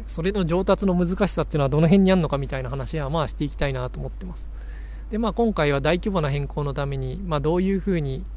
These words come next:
切るか。だ-、変更の順番をどうしていくのかっていうのはすごい重要だっていう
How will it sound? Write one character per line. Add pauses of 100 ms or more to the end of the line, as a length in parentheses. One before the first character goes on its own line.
(680)
切
る
か。 (1040)
だ-、
変
更
の
順
番
を
ど
う
し
て
い
く
の
か
っ
て
い
う
の
は
す
ご
い
重
要
だ
っ
て
い
う